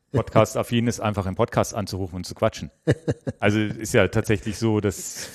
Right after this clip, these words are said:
Speaker 1: auch das habe ich in meinem Leben noch nie gemacht, dass ich irgendwo im Podcast angerufen habe.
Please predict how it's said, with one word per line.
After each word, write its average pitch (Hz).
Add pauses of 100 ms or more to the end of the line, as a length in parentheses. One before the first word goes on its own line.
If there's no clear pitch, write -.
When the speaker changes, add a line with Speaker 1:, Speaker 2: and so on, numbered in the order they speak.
(320)
Speaker 1:
auch 117
das -
habe 123
ich 117
in 123
meinem 110
Leben 131
noch 123
nie 123
gemacht, 113
dass 107
ich 101
irgendwo 107
im 90
Podcast -
angerufen 87
habe. -